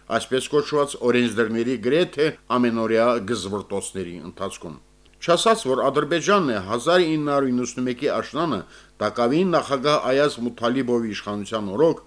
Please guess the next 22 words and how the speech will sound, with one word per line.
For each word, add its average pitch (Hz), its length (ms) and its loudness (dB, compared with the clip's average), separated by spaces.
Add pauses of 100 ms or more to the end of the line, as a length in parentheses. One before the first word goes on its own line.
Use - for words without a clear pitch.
շահետարարված 165 840 2
պատերազմ 143 600 0
սանձազերծել 117 840 -2 (200)
հանուն 117 500 0
ազգային 135 440 0
ինքնության 123 540 -6
պահպանման 113 640 -4 (280)
և 98 220 -2
ազատության 104 720 -4 (260)
խաղաղ 117 440 2
ցույցերի 143 500 -2
ելած 139 440 2
Արցախայության 98 840 -6
դեմ։ 82 240 -8 (220)
Պատերազմ, 123 720 0 (200)
որ 110 240 2
նույն 170 340 2
անողորմությամբ 139 840 2
շարունակում 120 640 0
էին 117 240 0
վերջինիս 120 500 -2
հաջորդած 110 680 -2